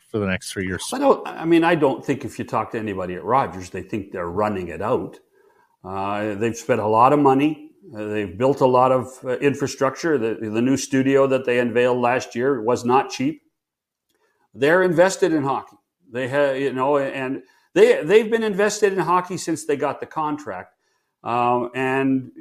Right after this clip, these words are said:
Speaker 2: y-, you know, one of the challenges is they, they had so much content. They, learning how to manage it was the biggest challenge. And I, I think they have learned how to manage it. Um,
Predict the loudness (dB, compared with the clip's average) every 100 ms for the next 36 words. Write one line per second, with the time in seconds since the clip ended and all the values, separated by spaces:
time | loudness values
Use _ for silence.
0 | -18 -16 -16 -10 -4 0 2 4 2 2
1 | 0 2 4 4 2 -2 -2 -2 -2 -2
2 | -2 -4 -2 -4 -4 0 2 6 4 2
3 | -4 -6 -6 -6 -8 -10 -6 -8 -6 -12
4 | -8 -2 2 4 4 4 4 4 4 2
5 | 2 0 0 -6 -4 -6 -4 -6 -6 -6
6 | -8 -6 -2 -2 -4 2 2 2 -8 _
7 | _ 4 4 0 2 -2 2 0 2 0
8 | -2 -2 -4 -6 -8 -12 -12 -20 _ _
9 | _ _ _ _ -6 -2 0 0 -2 -6